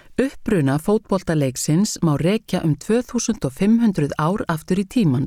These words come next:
til Forn-Grikkja. Leikurinn hefur haldið vinsældum sínum og þróast fram á okkar daga.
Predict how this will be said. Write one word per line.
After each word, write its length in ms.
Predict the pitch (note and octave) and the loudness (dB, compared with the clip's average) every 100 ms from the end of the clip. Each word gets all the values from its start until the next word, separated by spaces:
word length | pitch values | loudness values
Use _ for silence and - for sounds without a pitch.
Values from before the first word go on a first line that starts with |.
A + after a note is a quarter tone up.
| - | -2
til 140 | D#3 | -2
Forn-Grikkja. 960 | - A3 A#3+ - - A3 - - A#2+ - - - - - - - | 0 -2 -2 -6 -4 -4 -6 -6 -8 -8 -18 -20 -20 -20 -20 -4
Leikurinn 560 | D#3 D#3 G3 - G3 F#3 | 2 2 2 0 2 4
hefur 240 | F#3 D3 | 4 2
haldið 380 | D3 A3 A3+ D#3+ | 0 -2 0 0
vinsældum 600 | E3+ F#3+ - G3 F#3 F#3+ F#3 | 2 0 -2 -4 0 0 0
sínum 380 | F#3+ F3+ F3+ - D3+ | 2 2 2 2 -2
og 80 | - | -2
þróast 560 | D#3+ F#3+ G#3+ F#3+ - - | -2 0 2 0 -4 -6
fram 220 | D#3 C3+ | -2 -2
á 20 | |
okkar 440 | - F3 - F3+ - | -2 -4 -4 -6 -4
daga. 300 | C#3+ B2 | -6 -4